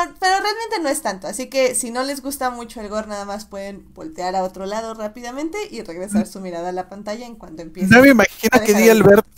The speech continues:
Speaker 2: qué diría Alberto si ve este, este, ay, ¿cómo se llama esta?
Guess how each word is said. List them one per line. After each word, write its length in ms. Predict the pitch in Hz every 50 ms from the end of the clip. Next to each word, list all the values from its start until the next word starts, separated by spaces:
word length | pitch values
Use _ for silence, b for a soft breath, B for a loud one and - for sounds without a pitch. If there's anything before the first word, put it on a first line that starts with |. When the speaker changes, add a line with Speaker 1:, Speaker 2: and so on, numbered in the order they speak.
| - -
Speaker 2:
qué 120 | - 214
diría 220 | 214 214 214 214 208
Alberto 340 | 202 180 180 185 - - 233
si 160 | - 202 165
ve 140 | 156 160 170
este, 600 | 175 - - - - 180 156 143 135 131 123 120
este, 680 | 127 131 - - - - _ _ _ - 110 - 82 - -
ay, 100 | - -
¿cómo 160 | - - 175
se 140 | - - 165
llama 180 | 147 147 147 160
esta? 400 | 175 - - - 220 262 311